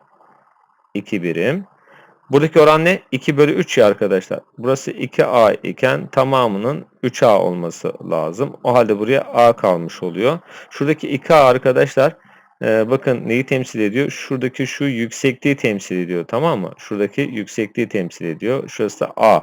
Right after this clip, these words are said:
Yani şurası iki A çıkmış oldu. Şuradaki yükseklik. Daha sonra diğerinde de benzer bir şey yapacağız arkadaşlar şu şekilde. Bu sefer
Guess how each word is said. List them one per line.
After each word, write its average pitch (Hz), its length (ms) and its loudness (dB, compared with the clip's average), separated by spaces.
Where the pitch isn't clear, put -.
Yani 104 280 -6
şurası 127 520 -4
iki 110 220 -2
A 104 100 4
çıkmış - 360 -8
oldu. 92 220 -4
Şuradaki 92 340 -8
yükseklik. 92 460 -8
Daha 160 160 8
sonra 180 380 2
diğerinde 151 360 4
de 113 100 2
benzer 104 400 4
bir 95 40 -10
şey 98 180 -4
yapacağız 92 280 -4
arkadaşlar 90 520 -2
şu - 140 -14
şekilde. 135 280 -6
Bu 147 60 -6
sefer 143 400 4